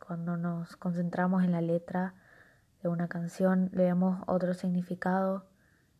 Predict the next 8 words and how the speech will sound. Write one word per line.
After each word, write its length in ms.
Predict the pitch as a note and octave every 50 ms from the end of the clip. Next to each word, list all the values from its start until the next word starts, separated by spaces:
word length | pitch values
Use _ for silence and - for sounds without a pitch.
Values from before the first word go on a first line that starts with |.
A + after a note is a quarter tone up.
| _ _ _ - -
y 880 | - F#3+ F#3+ F#3+ F#3 F#3 F3+ F3+ F3+ F3+ F3 E3+ E3+ E3 E3 E3 E3+ E3+ - _ _ _ _ _ _ _ _ _
vemos 280 | - F#3 F#3+ G3+ G#3 G#3+
el 140 | A3 G#3+
verdadero 420 | G#3 G#3 G3+ F#3+ F#3 F3+ F3+ F#3+ G3
mensaje 600 | F#3+ F#3+ F#3+ F#3 F#3 - F#3 F#3+ F#3 - G3 F#3
que 100 | - F#3+
a 60 | F3+
veces 580 | F3+ F3+ F3 F3 - F#3+ F#3 F#3 F3+ - - -